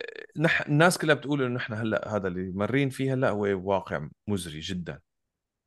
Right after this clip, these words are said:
آه، أنت بتحسه كيف، كيف، كيف، يعني كيف بتشوف؟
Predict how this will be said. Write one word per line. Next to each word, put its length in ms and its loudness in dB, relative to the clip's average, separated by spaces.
آه، 380 2
أنت 140 0
بتحسه 500 2
كيف، 260 -6
كيف، 320 -6
كيف، 180 -10
يعني 140 -6
كيف 200 -4
بتشوف؟ 500 -8